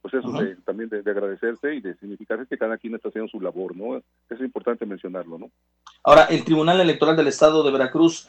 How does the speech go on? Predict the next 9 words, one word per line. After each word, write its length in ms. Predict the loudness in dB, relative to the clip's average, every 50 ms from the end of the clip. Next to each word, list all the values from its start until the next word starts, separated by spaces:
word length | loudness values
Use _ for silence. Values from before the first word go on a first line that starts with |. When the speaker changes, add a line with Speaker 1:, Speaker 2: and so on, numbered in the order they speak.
| _ _ _
Speaker 2:
ha 640 | 4 6 6 6 6 6 4 4 2 2 0 -2 -2
emitido 440 | -2 -2 -2 -2 -2 -4 -2 -2
una 500 | -2 -2 0 0 0 2 2 0 0 -2
sentencia 420 | -4 -6 -6 -2 -2 -2 -2 -2 -4
en 60 | -4
el 80 | -4 -4
sentido 340 | -6 -8 -4 -2 -2 0
de 140 | 0 -2 -4
que, 240 | -4 -4 -6 -6 -8